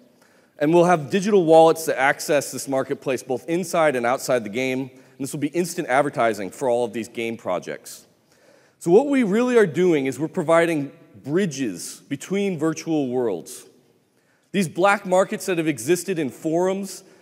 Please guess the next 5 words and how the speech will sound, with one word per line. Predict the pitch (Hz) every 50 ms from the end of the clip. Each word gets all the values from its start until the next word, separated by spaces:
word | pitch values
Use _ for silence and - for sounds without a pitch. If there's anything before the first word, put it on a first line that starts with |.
| _ _ _
where | - 160 151
people | - - - 233 226 - 240 208 165
risk | 143 139 147 170 202 233 220 - - - 160
being | - 190 170 151 131 127 117 98 - - -
banned | 160 185 196 202 165 135 120 104 98 92 82 -